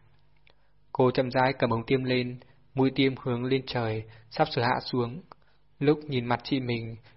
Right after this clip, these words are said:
gương mặt khá giống với gương mặt cô, lúc này rất bình tĩnh, không vui không buồn. Có lẽ cũng không có mộng mị,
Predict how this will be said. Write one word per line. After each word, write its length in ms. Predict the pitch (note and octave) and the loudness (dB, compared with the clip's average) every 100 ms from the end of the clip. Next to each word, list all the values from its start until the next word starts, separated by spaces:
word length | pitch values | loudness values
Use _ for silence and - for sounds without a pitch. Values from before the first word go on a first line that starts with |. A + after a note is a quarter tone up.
| _ - | _ -2
gương 180 | C3 B2+ | 0 2
mặt 140 | B2 | 0
khá 160 | - B2 | 0 0
giống 260 | A2+ A#2+ A#2+ | 2 0 0
với 140 | A#2+ | 0
gương 160 | B2 C#3 | 2 2
mặt 120 | C3 - | -2 -2
cô, 380 | C3 B2+ B2+ B2+ - - _ - | 0 2 0 -6 -18 -20 _ -2
lúc 120 | D3 | 0
này 180 | C#3 A2+ | 2 0
rất 120 | D3 | 4
bình 220 | C3+ A#2 | 2 2
tĩnh, 260 | C#3 C#3 E3 - - - | 0 0 -4 -10 -20 -20
không 240 | - C3+ | -2 0
vui 140 | B2 B2 | 2 2
không 220 | C3 B2+ | 2 0
buồn. 320 | A#2+ A#2 A2+ - - - _ _ | 0 0 -4 -12 -20 -20 _ _
Có 120 | B2 | 4
lẽ 240 | B2+ C3+ C3+ | 6 6 4
cũng 120 | D3 | 0
không 180 | C#3 C3+ | 2 0
có 80 | B2+ | 0
mộng 220 | D3 C3+ | -2 0
mị, 200 | C3+ C3+ | 0 0